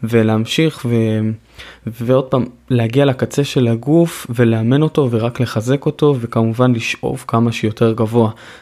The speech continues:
זאת גם המשמעות שלנו בחיים, אה, להגיע ל-, למקומות הכי גבוהים שיש.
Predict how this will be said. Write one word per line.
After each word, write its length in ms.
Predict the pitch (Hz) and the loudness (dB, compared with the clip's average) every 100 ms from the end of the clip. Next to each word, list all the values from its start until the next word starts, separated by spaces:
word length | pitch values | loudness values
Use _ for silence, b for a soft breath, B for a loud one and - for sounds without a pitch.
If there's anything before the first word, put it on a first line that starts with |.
| B | B
זאת 280 | 123 127 139 | -2 0 2
גם 160 | 120 | 2
המשמעות 680 | 110 110 110 107 - 113 120 | 2 2 2 0 -2 -2 0
שלנו 300 | 127 117 113 | 0 0 0
בחיים, 480 | 107 - 107 120 120 - B B B | -2 -4 0 2 2 -2 B B B
אה, 280 | 113 110 107 104 107 - | -4 -2 -2 -4 -6 -2
להגיע 460 | 120 113 117 131 | 0 0 2 2
ל-, 240 | 123 110 110 - | 2 0 -2 -4
למקומות 560 | 120 113 113 120 123 123 | -2 0 2 2 2 0
הכי 200 | - 120 | -2 -2
גבוהים 320 | 113 110 110 | 0 0 0
שיש. 460 | 107 110 104 - | -2 -2 -4 -8